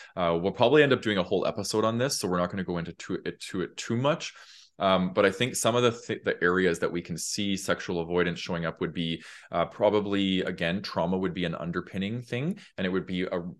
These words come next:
like, could likely be around some form of sexual trauma. So that could be, um, a rape or a molestation or an assault, or it could be some form of, um, sexual experience that you had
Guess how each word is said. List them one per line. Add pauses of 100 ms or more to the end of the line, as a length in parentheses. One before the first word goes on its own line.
(200)
like,
could
likely
be
around
some
form
of
sexual
trauma.
So
that
could
be, (280)
um,
a
rape
or
a
molestation
or
an
assault,
or
it
could
be (240)
some
form
of, (140)
um,
sexual
experience
that
you
had